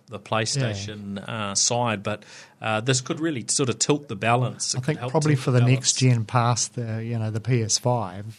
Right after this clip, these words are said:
Speaker 2: um,
Speaker 1: Mm.
Speaker 2: this moves mon-, maybe a number of the titles back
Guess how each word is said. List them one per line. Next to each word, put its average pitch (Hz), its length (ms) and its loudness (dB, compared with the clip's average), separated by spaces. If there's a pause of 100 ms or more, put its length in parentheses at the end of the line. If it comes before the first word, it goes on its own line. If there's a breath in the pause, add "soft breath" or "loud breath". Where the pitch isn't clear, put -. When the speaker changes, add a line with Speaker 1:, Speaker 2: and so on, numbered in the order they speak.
Speaker 2:
um, 107 220 -4
Speaker 1:
Mm. 110 80 -8
Speaker 2:
this 113 220 -4 (220)
moves 123 460 2
mon-, 123 380 0
maybe 123 280 0
a 113 40 -2
number 113 260 -2
of 104 120 -8
the 101 80 -14
titles 117 480 0
back 117 200 -4